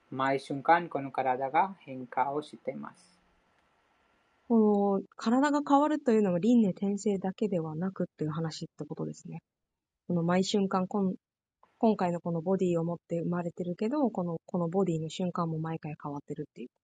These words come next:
Speaker 2: とですね。
Speaker 1: うん、毎瞬間この今持ってる体も変わってます。
Speaker 2: それはその老いてるとかそういう意味で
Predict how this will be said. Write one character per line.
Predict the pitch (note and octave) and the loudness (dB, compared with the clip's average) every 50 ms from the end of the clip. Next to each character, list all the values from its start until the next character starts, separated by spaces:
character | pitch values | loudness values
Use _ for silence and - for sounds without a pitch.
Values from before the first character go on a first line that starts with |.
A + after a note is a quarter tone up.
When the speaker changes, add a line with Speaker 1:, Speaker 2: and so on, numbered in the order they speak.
| _ _ _ _ _ _ | _ _ _ _ _ _
Speaker 2:
と | - E3+ | -12 -10
で | G3 | -10
す | |
ね。 | A#3 - _ _ _ _ _ _ _ _ _ _ _ _ _ _ _ _ _ _ _ _ _ _ _ _ _ _ _ _ _ _ - E3 D#3 | -10 -12 _ _ _ _ _ _ _ _ _ _ _ _ _ _ _ _ _ _ _ _ _ _ _ _ _ _ _ _ _ _ -6 -4 -4
Speaker 1:
う | C#3 | 0
ん、 | C3+ | 2
毎 | C#3+ D#3 F#3 F3+ | 4 4 4 2
瞬 | - - F3 E3 | 0 -4 -2 0
間 | F3 E3+ D#3+ | 0 0 0
こ | - D#3+ D#3 | 0 -4 -2
の | D#3 D3+ - | -4 -4 -6
今 | D3 D3 D3 D3+ D3 | -6 -4 -4 -4 -4
持 | C#3+ C#3+ | -4 -6
っ | C#3 | -8
て | _ - D#3 | _ 0 2
る | D3+ D3+ D3+ | 2 2 2
体 | - C#3 C3+ C3+ C3 C#3 C#3+ | 2 0 0 0 0 0 -2
も | D#3 G3 G#3 - | -2 -2 0 0
変 | - C3+ | 2 2
わ | B2+ A#2+ | 0 0
っ | - _ | -4 _
て | - | -10
ま | A#2 A#2 A#2 | -10 -10 -10
す。 | B2 - - _ _ _ _ _ _ _ _ _ _ _ _ _ _ _ _ _ _ _ _ _ _ _ _ _ _ _ _ _ _ _ _ _ _ _ _ _ _ _ _ _ _ _ | -12 -16 -20 _ _ _ _ _ _ _ _ _ _ _ _ _ _ _ _ _ _ _ _ _ _ _ _ _ _ _ _ _ _ _ _ _ _ _ _ _ _ _ _ _ _ _
Speaker 2:
そ | - C#4 | 2 4
れ | C4+ C#4+ | 4 6
は | D4+ D4+ D4 | 6 4 4
そ | C#4 C4+ A#3 | 4 4 4
の | G#3+ G3+ - _ | 4 4 4 _
老 | - D4 | 4 4
い | E4 C#4 | 4 4
て | C#4+ C4 | 4 4
る | A3+ F#3+ F#3+ | 4 2 0
と | - F3+ | -4 -6
か | - E3 | -8 -8
そ | - - A3 | -8 -4 -4
う | A3+ A3 | -2 -2
い | G#3+ A3 | 0 -2
う | G#3 - | -2 0
意 | A3+ | 0
味 | A3+ F#3+ | -2 -2
で | E3 | -2